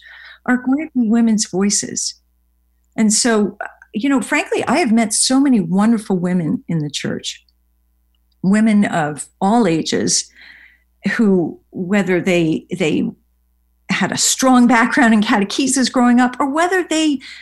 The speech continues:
they lived a life where God was really not much, much a part of things until they were, like, sixty-five. And, and then, you know, he, he revealed himself and, and they responded. It's,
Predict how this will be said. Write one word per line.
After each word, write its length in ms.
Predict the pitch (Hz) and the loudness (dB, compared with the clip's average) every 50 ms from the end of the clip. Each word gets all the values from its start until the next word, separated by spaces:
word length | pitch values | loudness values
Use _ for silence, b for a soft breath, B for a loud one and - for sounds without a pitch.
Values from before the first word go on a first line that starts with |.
| B B B | B B B
they 120 | 254 262 | -2 0
lived 300 | 262 277 330 359 370 - | 0 2 0 -2 -2 -2
a 40 | 311 | -2
life 320 | 302 302 311 320 302 - - | 0 2 0 0 -2 -2 -4
where 100 | 233 214 | -4 -4
God 320 | 208 247 277 294 277 254 | -2 -2 -2 -2 -2 0
was 200 | 240 247 220 - | -2 -2 -2 -2
really 280 | 233 269 294 294 285 254 | -2 -2 0 0 2 2
not 280 | 254 269 277 269 - | 4 4 2 2 2
much, 400 | - 254 269 269 - - - _ _ - | 2 2 2 0 -4 -8 -8 _ _ -2
much 280 | 202 226 - - - | -2 0 0 0 -4
a 40 | - | -6
part 360 | - - - - 392 494 370 | -6 -6 -4 -2 0 2 2
of 100 | 226 208 | 0 0
things 380 | 220 - 240 262 269 269 269 277 | 0 0 2 2 4 2 2 2
until 280 | 254 247 254 - 285 277 | 2 0 0 0 -4 -4
they 120 | 285 285 | -2 -2
were, 100 | 285 285 | -2 -2
like, 160 | 277 269 262 | -2 -4 -4
sixty-five. 880 | - - - - - - 294 262 254 - 330 320 269 208 185 160 156 175 | -4 -6 -8 -8 -8 -6 -8 -8 -2 0 0 2 2 2 2 0 0 0
And, 240 | 196 202 202 190 - | 0 0 0 0 0
and 240 | 214 226 220 220 | 0 0 2 2
then, 340 | 226 226 226 220 214 208 208 B B B B B B B B B B B B - | 2 2 2 2 2 2 0 B B B B B B B B B B B B -4
you 100 | - 247 | -2 0
know, 160 | 254 285 294 269 - | 0 2 0 0 -2
he, 140 | 294 262 - | -2 -4 -2
he 360 | - 247 - 294 277 247 240 226 185 | -2 -2 -2 0 -2 -2 -2 -2 -2
revealed 420 | 226 285 254 262 302 381 494 466 453 | 0 0 0 0 0 0 0 0 0
himself 540 | 403 320 - - - 269 285 285 269 - | 0 0 0 0 0 0 0 0 -2 -2
and, 160 | 294 262 240 - | 0 0 0 2
and 160 | 269 277 277 285 | 2 2 2 2
they 100 | 294 285 | 2 0
responded. 840 | 285 277 247 - - - 330 349 349 349 240 175 156 - 214 - b b b b b b _ - - | -2 -2 -2 -2 -2 -4 -6 -6 -6 -4 -4 -4 -6 -6 -10 -14 b b b b b b _ -8 -6
It's, 360 | 294 294 - - - - - | -6 -6 -6 -6 -8 -8 -8